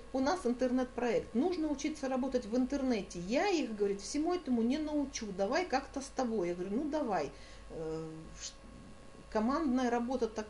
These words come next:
командная, чтобы у всех возможность была идти как бы в ногу, но и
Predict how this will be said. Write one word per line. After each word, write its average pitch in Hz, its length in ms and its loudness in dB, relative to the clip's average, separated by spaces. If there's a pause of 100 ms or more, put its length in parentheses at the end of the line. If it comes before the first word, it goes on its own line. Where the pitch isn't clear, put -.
командная, 180 760 0 (680)
чтобы 233 440 2
у 233 40 0
всех 285 520 -2 (4000)
возможность 220 640 4
была 240 400 8
идти 202 280 2
как 220 160 -4
бы 214 160 2
в 220 100 4
ногу, 262 420 8
но 277 320 8
и 277 500 6